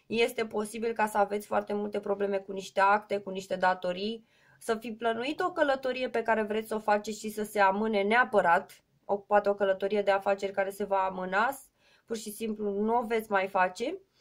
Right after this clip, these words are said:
Uh, să analizați foarte bine situația înainte să vedeți ce aveți de făcut și pur și simplu nu vă văd găsind o soluție acum, cel puțin acum.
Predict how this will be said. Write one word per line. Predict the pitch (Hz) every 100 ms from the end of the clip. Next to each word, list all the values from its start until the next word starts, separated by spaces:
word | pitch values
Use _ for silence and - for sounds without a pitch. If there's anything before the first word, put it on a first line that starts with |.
| _ _ _ - _
Uh, | 220 233 233
să | 233
analizați | 240 226 226 226 254
foarte | 262 247 247
bine | 220 226 233
situația | 226 214 208 208 202
înainte | 196 208 214
să | 208 196
vedeți | 190 185 208 208
ce |
aveți | 202 190 196
de | 190
făcut | - 190 - 208 208
și | - 214 208 208 202 196 196 196 196 -
pur | 202
și | 202
simplu | 196 208 196 202 196 196 196 190 185 - _ _ - _ _ _ _
nu | 220 240 277
vă | 311 262
văd | 233 247
găsind | 226 226 233
o | 233
soluție | 220 214 208 202
acum, | 202 - 214
cel | 208 208
puțin | 202 208 202
acum. | 190 - 98 85